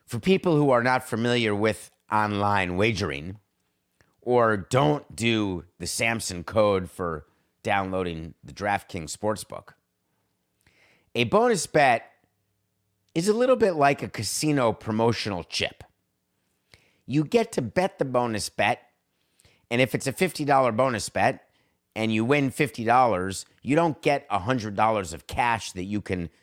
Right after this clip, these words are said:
take out of your DraftKings account. You actually get fifty dollars only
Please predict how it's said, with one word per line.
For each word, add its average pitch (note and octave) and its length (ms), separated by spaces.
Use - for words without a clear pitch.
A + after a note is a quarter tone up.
take A2 300
out G2+ 200
of F2+ 80
your D#2 120
DraftKings F#2+ 560
account. E2+ 420
You A2 160
actually B2+ 380
get A2+ 340
fifty E3+ 280
dollars A2+ 360
only D3 320